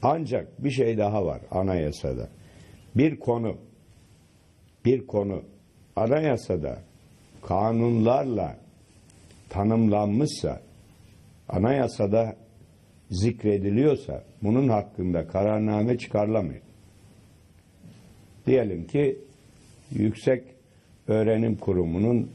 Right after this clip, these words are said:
nasıl oluşacağı, Milli Güvenlik Kurulu'nun nasıl oluşacağı, efendim yerel yönetimlerin nasıl oluşacağı, e, yüksek yargının nasıl oluşacağı, efendim temel ve hak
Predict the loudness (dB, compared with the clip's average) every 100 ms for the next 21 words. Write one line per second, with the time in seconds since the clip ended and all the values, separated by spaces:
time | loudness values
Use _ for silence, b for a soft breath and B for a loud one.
0 | -2 -2 0 0 0 -2 -4 -8 -6 -10
1 | -12 -6 0 2 2 2 2 0 2 0
2 | 0 -2 0 0 0 2 2 0 -2 -2
3 | -2 -4 -6 -4 -6 -8 B B B B
4 | B 0 2 2 2 0 2 4 4 2
5 | 2 0 0 -2 -2 0 2 2 2 0
6 | 0 -2 -2 -2 -4 -2 -2 -4 -8 B
7 | B B B B B 0 2 0 -2 0
8 | 0 0 -2 0 0 -2 0 2 0 0
9 | 0 0 -2 -2 -2 0 -2 -6 B B
10 | B B B B -10 -2 0 2 0 0
11 | -2 -2 0 2 0 0 -2 0 -2